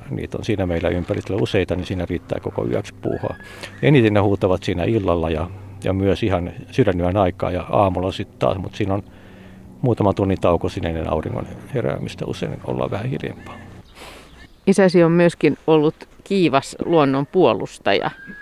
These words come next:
Speaker 2: eikö niin, että jos, jos joku tuli linnunmunia hävittämään vaikka tai häiritsemään pesintää, niin, niin hän meni väliin?
Speaker 1: Kyllä se on ihan huomattavin piirre hänessä, semmoinen syvä-, syvästi juurtunut luonnonsuojelu ja,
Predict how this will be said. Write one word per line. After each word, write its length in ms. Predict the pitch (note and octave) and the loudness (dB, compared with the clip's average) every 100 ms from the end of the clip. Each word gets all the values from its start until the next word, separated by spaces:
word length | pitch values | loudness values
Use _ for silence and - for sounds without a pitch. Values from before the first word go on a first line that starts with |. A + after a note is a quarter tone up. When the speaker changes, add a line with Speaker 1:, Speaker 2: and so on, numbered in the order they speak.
| - | 0
Speaker 2:
eikö 240 | D#3 C#3+ | 2 4
niin, 280 | E3 D3 A2 | 4 4 2
että 220 | - - | -4 -4
jos, 280 | A#2 B2+ - | -2 -2 -2
jos 180 | A2 B2 | -6 -4
joku 180 | D3+ C3+ | -2 0
tuli 260 | C3+ C3+ - - - - - | 2 2 0 -10 -20 -20 0
linnunmunia 720 | C#3+ D#3 B2+ B2+ B2+ B2 A2+ _ - C#3+ | 4 4 4 2 2 0 -2 _ -12 -2
hävittämään 600 | C#3+ C#3+ - C3 B2 A#2+ | -2 -2 -4 -2 0 0
vaikka 280 | C3+ - | 0 0
tai 200 | - B2+ | 0 0
häiritsemään 600 | C#3 C#3+ - - B2 B2 | 2 2 0 -4 -6 -6
pesintää, 520 | B2 B2 - - A#2+ - | -4 -4 -4 -4 -4 -2
niin, 240 | F#2+ F#2 - | -6 -8 -8
niin 100 | B2 | -4
hän 120 | C#3 | 0
meni 260 | C3 C3 C3 | 2 2 2
väliin? 380 | C3+ - - - - - - | 0 0 -4 -10 -18 -20 -14
Speaker 1:
Kyllä 260 | - C3+ A#2 | 0 4 6
se 100 | C#3+ | 6
on 120 | B2 | 6
ihan 180 | B2 A2+ | 6 6
huomattavin 680 | B2 G2+ F#2+ F#2+ F#2+ F2 G2 - - | 4 4 2 2 2 0 -6 -14 0
piirre 260 | A#2 G2 | 4 4
hänessä, 360 | E2+ F#2+ E2 - | 2 2 0 -2
semmoinen 420 | G2 F2+ F2+ F2+ B2 - - | -2 0 -2 -4 -8 -16 -2
syvä-, 360 | C3 A#2+ F2 | 2 4 2
syvästi 420 | - C3 G#2 - G2 | 2 2 2 0 0
juurtunut 360 | - - F2 | 0 -2 -2
luonnonsuojelu 760 | A#2 F#2 E2+ D2 G2 E2+ D#2 D#2+ | 2 4 2 0 0 2 0 -2
ja, 160 | D#2+ | -2